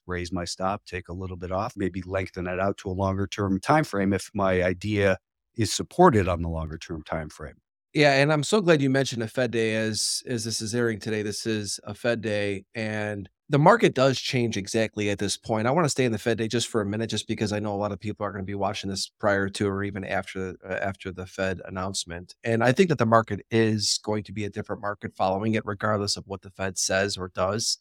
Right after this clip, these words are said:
Speaker 2: prior to it, just because there's so much emphasis on these Fed meetings right now. And I wanna kinda take it to the next level of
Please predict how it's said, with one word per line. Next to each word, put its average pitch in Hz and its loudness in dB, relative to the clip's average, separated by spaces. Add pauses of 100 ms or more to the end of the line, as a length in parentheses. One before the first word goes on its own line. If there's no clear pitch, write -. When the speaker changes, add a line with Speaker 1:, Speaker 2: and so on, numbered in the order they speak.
(100)
Speaker 2:
prior 110 4
to 110 2
it, 135 6
just 120 2
because 107 2
there's 107 2
so 117 4
much 110 0
emphasis - 0
on 98 -2
these 98 -2
Fed 92 -2
meetings 104 -2
right 110 8
now. 120 6 (140)
And 123 0
I 131 8
wanna 135 10
kinda 135 4
take 123 2
it 120 2
to - -4
the 117 2
next 107 0
level 110 4 (240)
of 123 8